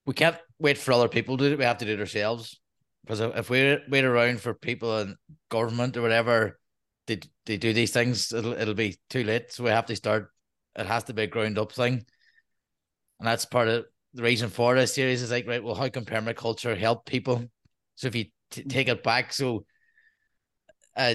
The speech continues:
just sort of in a practical sense. So we have the house, the home. Uh,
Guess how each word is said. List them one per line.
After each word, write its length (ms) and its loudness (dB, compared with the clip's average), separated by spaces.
just 220 -2
sort 160 2
of 100 2
in 80 0
a 80 0
practical 560 -2
sense. 500 -4
So 180 -12
we 80 -2
have 260 -2
the 120 -4
house, 320 -2
the 100 -10
home. 420 -2
Uh, 380 0